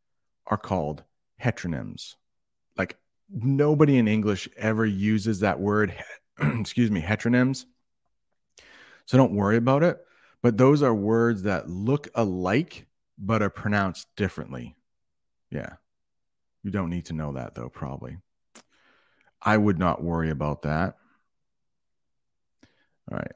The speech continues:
The next one, we're gonna be talking about the dump. The dump. It's a place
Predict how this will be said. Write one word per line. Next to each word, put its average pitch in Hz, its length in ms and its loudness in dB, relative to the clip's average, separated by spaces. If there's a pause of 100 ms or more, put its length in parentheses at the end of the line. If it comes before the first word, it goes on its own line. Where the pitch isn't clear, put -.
(180)
The 98 100 0
next 101 300 2
one, 73 360 -4 (580)
we're - 80 -6
gonna 165 120 2
be 123 100 2
talking 113 340 -2
about 90 260 0
the 78 60 -4
dump. 82 580 -2 (1040)
The 95 340 0
dump. 92 680 0 (1200)
It's 101 120 -4
a 104 60 4
place - 720 2